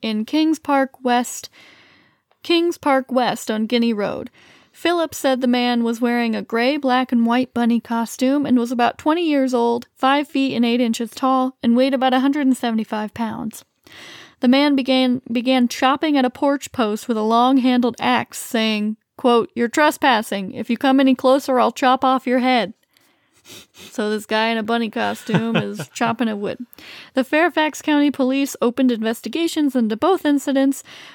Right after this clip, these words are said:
Speaker 1: but both were eventually closed for lack of evidence. In the weeks following the incidents, more than fifty people contacted the police claiming to have seen the Bunny Man. Uh, several newspapers, including the Washington Post,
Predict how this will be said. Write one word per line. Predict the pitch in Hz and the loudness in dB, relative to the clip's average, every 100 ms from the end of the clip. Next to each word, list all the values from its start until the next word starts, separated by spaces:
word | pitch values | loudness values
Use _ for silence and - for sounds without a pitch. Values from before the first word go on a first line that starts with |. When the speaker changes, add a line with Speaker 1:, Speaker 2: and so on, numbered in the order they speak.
| - | -6
Speaker 1:
but | - 349 - | 0 0 2
both | 294 294 - | 0 0 -2
were | 285 277 | 2 4
eventually | 254 254 277 262 | 4 2 2 0
closed | 247 226 226 220 | 0 0 0 -4
for | 240 | -2
lack | 233 226 240 | 0 0 -2
of | 220 | -4
evidence. | 226 214 214 226 - - _ | -4 -6 -8 -10 -12 -18 _
In | 254 240 | 0 2
the | 254 | 4
weeks | 294 - | 0 -4
following | - 269 254 247 233 | 0 2 2 2 2
the | 233 | 2
incidents, | 269 277 277 269 262 - - - - _ | 2 2 0 0 0 -8 -20 -20 -20 _
more | 233 262 294 | 2 4 4
than | 285 277 | 4 2
fifty | 311 381 - 294 | 4 0 0 -2
people | 294 311 247 226 | 0 0 0 -2
contacted | 262 247 247 233 - 208 | 0 2 2 0 -2 -6
the | - | -2
police | 247 254 240 | 0 0 -2
claiming | - 285 294 277 247 | -2 0 4 2 2
to | 240 | 0
have | 220 | -4
seen | - 311 254 196 | -2 2 2 0
the | 196 | 0
Bunny | 269 294 | 2 2
Man. | - - - 233 - _ _ _ _ _ - | 0 -4 -8 -10 -12 _ _ _ _ _ -8
Uh, | 233 233 233 | -2 0 0
several | - 285 330 302 | -2 -2 0 2
newspapers, | 262 311 - 226 220 220 | 4 2 -2 -4 -4 -2
including | 233 262 254 262 | -2 0 0 2
the | 254 | 2
Washington | 247 262 285 302 277 | 2 0 -2 0 0
Post, | 339 294 - | 0 -2 -6